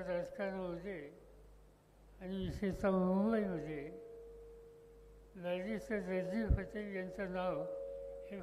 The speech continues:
फार मोठं होतं. आणि रणजीतभाईंना मी सांगितलं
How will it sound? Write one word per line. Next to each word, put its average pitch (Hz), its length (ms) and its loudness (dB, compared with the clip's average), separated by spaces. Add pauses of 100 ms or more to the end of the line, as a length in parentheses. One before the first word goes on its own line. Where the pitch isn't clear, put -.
फार 185 140 0
मोठं 170 440 -4
होतं. - 460 -8 (1700)
आणि 175 180 -8
रणजीतभाईंना 196 720 -2
मी 202 200 -4
सांगितलं 180 680 -4